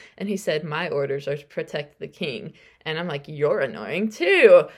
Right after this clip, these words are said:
A lot of characters in this book are <laughs> annoying. So the king starts to turn away, and Archeron's following him,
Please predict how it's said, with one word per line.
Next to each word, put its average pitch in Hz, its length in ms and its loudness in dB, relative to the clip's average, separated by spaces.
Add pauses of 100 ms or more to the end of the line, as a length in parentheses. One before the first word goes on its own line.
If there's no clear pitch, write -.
(240)
A - 20 -14
lot 220 160 -4
of 226 80 -6
characters 143 420 -2
in 139 120 -10
this 139 140 -6
book 143 200 -8
are 135 80 -2
<laughs> 135 60 -6
annoying. 202 560 -2 (240)
So 170 640 0
the 180 100 -6
king 240 240 -6
starts 233 320 -4
to 226 60 -20
turn 185 180 -8
away, 156 260 0
and 156 120 -2
Archeron's 160 560 -6
following 175 440 0
him, 180 280 -4